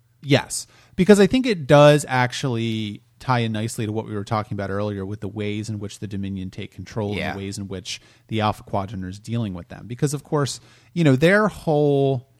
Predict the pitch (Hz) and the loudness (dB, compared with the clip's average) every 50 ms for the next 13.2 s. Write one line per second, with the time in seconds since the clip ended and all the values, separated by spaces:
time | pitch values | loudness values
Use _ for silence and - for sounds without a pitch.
0 | _ _ _ _ _ _ _ _ _ _ - 147 160 151 123 196 214 220 - - | _ _ _ _ _ _ _ _ _ _ 0 4 4 6 6 6 6 6 4 2
1 | - - 175 160 156 151 147 139 131 123 120 117 113 127 151 175 175 143 120 113 | -2 0 2 2 2 2 2 2 0 0 0 0 -2 -2 -2 0 0 2 2 0
2 | 104 98 117 117 120 - - 127 113 113 110 - - 120 113 107 110 110 110 113 | 0 -2 -4 -6 -8 -4 0 0 2 2 0 -2 -4 -6 -4 -2 -2 -2 -2 -2
3 | 113 117 113 110 - 113 110 107 107 - - 110 107 104 104 104 107 113 113 113 | -2 -4 -6 -6 -8 -8 -6 -6 -6 -6 -8 -10 -10 -12 -12 -8 -4 -2 -2 -2
4 | 113 _ _ - 123 110 104 104 - - 113 107 104 101 104 107 - - - - | -4 _ _ -12 -10 -10 -10 -10 -8 -4 -4 -4 -4 -4 -6 -8 -8 -8 -4 -2
5 | 117 95 80 117 113 117 110 - 185 190 147 101 101 - _ _ _ - - _ | 0 0 0 -2 -6 -8 -2 0 2 2 2 0 -4 -8 _ _ _ -20 -20 _
6 | _ _ _ - 127 135 131 127 - - 147 147 127 - 135 117 113 107 107 107 | _ _ _ -2 -2 -2 0 -2 -2 -2 -2 -4 -2 -2 -2 0 0 0 -2 -2
7 | - - 123 101 101 101 - - - 165 170 151 - - 101 - - 98 104 95 | -4 -4 -6 -4 -4 -6 -6 -4 -2 0 0 0 -2 -4 -6 -6 -8 -10 -10 -10
8 | - 92 87 95 110 117 113 107 104 107 107 113 107 - - 120 117 110 107 - | -10 -12 -12 -12 -8 -6 -6 -6 -6 -8 -10 -16 -18 -16 -10 -6 -6 -6 -4 -2
9 | 123 123 135 156 156 147 143 123 123 110 107 107 104 104 101 107 123 - _ _ | -2 -2 0 0 -2 -2 -4 -4 -6 -6 -4 -4 -4 -4 -4 -4 -6 -10 _ _
10 | _ - 120 117 - 123 113 107 104 104 - 104 - - - 107 107 113 127 131 | _ -10 -8 -2 0 0 2 2 0 -4 -6 -10 -10 -10 -6 -4 -4 -2 -2 -2
11 | 127 135 131 123 120 117 117 110 107 104 104 104 104 104 - _ _ _ _ _ | -4 -4 -4 -4 -2 -2 -2 -2 0 0 0 0 -2 -4 -6 _ _ _ _ _
12 | _ _ _ _ - 170 156 - _ - - 330 - - 160 139 123 120 113 117 | _ _ _ _ -16 -16 -16 -16 _ -20 -18 -14 -4 0 2 4 4 2 0 -2
13 | - - 160 | -6 -12 -16